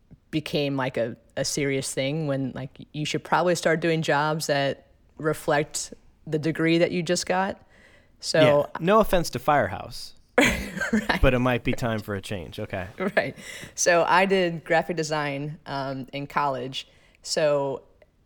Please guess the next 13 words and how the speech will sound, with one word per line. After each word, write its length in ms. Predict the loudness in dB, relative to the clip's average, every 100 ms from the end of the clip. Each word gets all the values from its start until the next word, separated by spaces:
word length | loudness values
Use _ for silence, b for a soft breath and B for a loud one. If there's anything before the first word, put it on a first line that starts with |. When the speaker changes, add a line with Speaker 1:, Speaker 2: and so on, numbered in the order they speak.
| _ _ -10
Speaker 1:
the 220 | -4 -4
first 680 | -6 -2 0 2 -2 -6 -6
year 300 | -2 0 2
out 140 | 0
of 80 | -2
col-, 240 | -6 -6 -6
the 60 |
first 240 | -2 -2 -2
two 120 | -2
years 240 | 0 0
out 100 | -2
of 60 | -4
college, 560 | -4 -4 -4 -6 -10